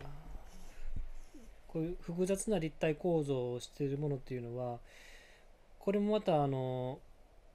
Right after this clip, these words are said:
どこを彫らないようにすべきかというところ。例えば、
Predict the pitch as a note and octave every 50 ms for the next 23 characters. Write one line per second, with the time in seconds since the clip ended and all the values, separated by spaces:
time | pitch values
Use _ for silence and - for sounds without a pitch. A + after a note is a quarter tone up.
0 | - - - - - - - - - - F3+ D#3+ E3+ F3 - G3 G3 F#3+ F#3+ F#3
1 | F#3 F3+ - - F3+ F#3 F#3+ F#3+ F3+ E3+ D3 C#3+ C3 C3 B2+ A#2+ A2+ A2+ A#2+ D3+
2 | F3+ F#3+ - - - - - - - C#3+ D3+ D3 C#3+ - - C3+ C3 - - B2
3 | A#2+ - - A#2 - B2 A2+ A2+ A#2 B2 - - - - - E3 - F#3 F3 C#3+
4 | C3+ A#2+ -